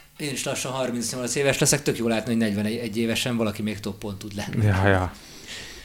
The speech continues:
Speaker 1: Szóval én, én a-, én abszolút a pozitív oldalát látom, azzal együtt, hogy az Aston Martin talán legjobban utálom a rajtrácson, ső-, sőt, talán az egyetlen csapat, amit utálok a rajtrácson, a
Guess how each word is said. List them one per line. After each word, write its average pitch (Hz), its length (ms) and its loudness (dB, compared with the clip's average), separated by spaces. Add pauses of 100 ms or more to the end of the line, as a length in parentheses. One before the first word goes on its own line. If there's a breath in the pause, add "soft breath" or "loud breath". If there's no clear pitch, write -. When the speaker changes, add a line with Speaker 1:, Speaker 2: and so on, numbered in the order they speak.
(200 loud breath)
Speaker 1:
Szóval 147 440 0 (520 soft breath)
én, 165 160 8
én 170 200 8
a-, 170 80 10 (120)
én 175 300 4
abszolút 151 360 6
a 131 60 6
pozitív 131 420 4
oldalát 139 400 8
látom, 143 260 6
azzal 139 220 8
együtt, 123 200 8
hogy 127 120 8
az 123 100 8
Aston 135 320 6
Martin 131 400 0
talán 135 220 4
legjobban 113 420 4
utálom 110 360 2
a 110 100 0
rajtrácson, 113 560 0
ső-, 131 220 -2
sőt, 123 300 -2
talán 139 240 6
az 131 100 4
egyetlen 123 380 4
csapat, 113 260 -2
amit 113 160 -4
utálok 110 380 -4
a 117 60 -2
rajtrácson, 113 640 -2
a 113 200 -2